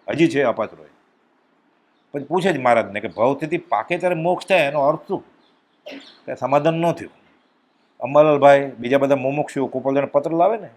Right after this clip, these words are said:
હવે વાત છે, સમય થાય છે ટૂંકામાં બતાવું. ખૂણામાં બધા વાત કરે,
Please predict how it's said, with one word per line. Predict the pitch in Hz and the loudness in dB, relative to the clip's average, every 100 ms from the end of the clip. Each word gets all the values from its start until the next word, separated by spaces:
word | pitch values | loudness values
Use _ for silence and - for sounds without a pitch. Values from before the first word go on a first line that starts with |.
| _ _ _ _ _ _ | _ _ _ _ _ _
હવે | 110 | -4
વાત | 104 151 156 | 4 4 4
છે, | 147 - - _ _ _ _ _ _ _ _ | -4 -6 -10 _ _ _ _ _ _ _ _
સમય | 123 135 | -2 0
થાય | 139 139 | 2 2
છે | 135 | 2
ટૂંકામાં | 120 139 147 120 | -2 0 2 2
બતાવું. | 110 117 165 165 _ _ _ _ - | -2 -4 -6 -14 _ _ _ _ -8
ખૂણામાં | 170 180 175 | -2 0 4
બધા | 170 | 6
વાત | 147 147 | 6 4
કરે, | 143 107 | 0 -8